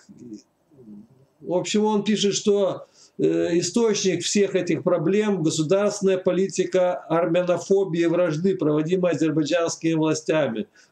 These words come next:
убежден защитник прав человека, этот Татаян. Ну, вот такие новости. Ну, щас идет следствие.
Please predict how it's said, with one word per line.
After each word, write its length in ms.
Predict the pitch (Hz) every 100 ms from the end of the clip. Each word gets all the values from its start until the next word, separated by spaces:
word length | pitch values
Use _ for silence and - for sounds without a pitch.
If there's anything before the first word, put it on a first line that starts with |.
| -
убежден 460 | 135 139 135 185
защитник 480 | 170 139 180 151 156
прав 260 | - 160 156
человека, 520 | 156 156 156 151 143
этот 260 | 127 131 -
Татаян. 600 | 127 139 135 131 107 - _ - - - _ _ _ _ _ _ _ _ _ -
Ну, 200 | 123 165
вот 180 | 175
такие 340 | 180 170 180 170
новости. 480 | 170 143 117 - 135
Ну, 140 | 190
щас 200 | 214 185
идет 240 | 190 185 -
следствие. 680 | 196 196 180 - 147 113